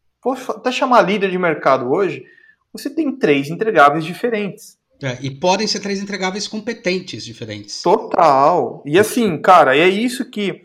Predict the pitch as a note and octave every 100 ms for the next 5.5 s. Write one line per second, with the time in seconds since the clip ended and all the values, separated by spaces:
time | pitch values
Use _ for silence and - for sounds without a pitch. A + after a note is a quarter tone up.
0 | _ _ _ - C#3+ D3 D3 D3 C#3 C3+
1 | B2+ - D3 D#3 - - E3 - _ _
2 | _ _ D3+ G#3 G3 F3+ F#3+ F3 D#3+ D#3
3 | - D3+ C#3 C#3 - A2+ D3 - _ _
4 | - C3+ C#3 D3 D3+ F#3+ G#3 G#3 G3+ D#3+
5 | G3 G3 - G#3